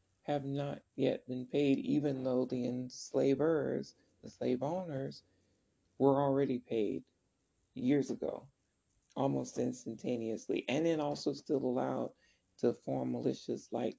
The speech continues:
the Klan and still be empowered to form police systems around the country to terrorize Black people continually, even though Black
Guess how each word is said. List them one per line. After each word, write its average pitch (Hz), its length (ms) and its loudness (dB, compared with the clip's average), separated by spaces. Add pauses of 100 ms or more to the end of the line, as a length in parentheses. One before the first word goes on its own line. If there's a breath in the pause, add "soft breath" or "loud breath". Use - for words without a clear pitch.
the 120 60 -8
Klan 127 520 -6 (420 soft breath)
and 120 160 -6
still 143 460 4
be 131 360 -2 (280)
empowered 131 800 -4
to 123 240 0 (460)
form 139 340 0
police 147 720 -4
systems 131 800 -6 (260)
around 127 340 -2
the 123 160 -8
country 123 460 -8
to - 220 -20
terrorize 127 600 2
Black 120 300 -2 (140)
people 127 260 -10 (100)
continually, - 680 -8 (580 soft breath)
even 135 380 4
though 127 140 4
Black 120 300 0